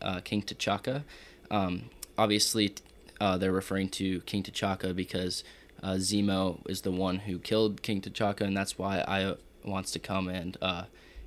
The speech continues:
take him back. She doesn't want him to be free, which we talked a little bit about in the last episode. Um, Zemo, Bucky, and Sam, we cut to them in, uh, this house that looks like, you know, Zemo owns it. Um,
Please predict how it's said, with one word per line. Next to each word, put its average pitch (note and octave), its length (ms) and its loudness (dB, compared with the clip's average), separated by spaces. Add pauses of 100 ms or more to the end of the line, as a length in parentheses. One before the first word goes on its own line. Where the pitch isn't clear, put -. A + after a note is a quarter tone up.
take F#2+ 200 0
him F2 120 -2
back. F2 280 0
She F#2+ 120 0
doesn't F#2+ 220 -2
want E2+ 160 -4
him F2+ 120 -2
to E2+ 60 -6
be C#2 120 -8
free, F2 360 -2
which - 220 -8
we - 40 -4
talked - 280 -4
a - 40 -4
little G2 160 -2
bit - 140 -6
about D#2+ 220 -4
in E2 100 -10
the C#2+ 80 -6
last F#2 280 -6
episode. - 360 -6 (1000)
Um, A#2+ 260 6
Zemo, C#3+ 380 6
Bucky, B2 320 6
and A2+ 120 4
Sam, A2+ 480 6 (160)
we G#2+ 160 -2
cut A#2 180 -2
to G#2+ 80 -10
them G#2+ 380 2
in, G2+ 400 2 (440)
uh, G#2+ 240 2
this G#2 240 2
house A#2 400 6
that G2+ 140 -4
looks A2 220 -2
like, A2 420 0
you A#2 100 0
know, A2 100 6
Zemo G#2+ 440 6
owns G#2 320 4
it. G#2+ 300 2
Um, F#2+ 260 2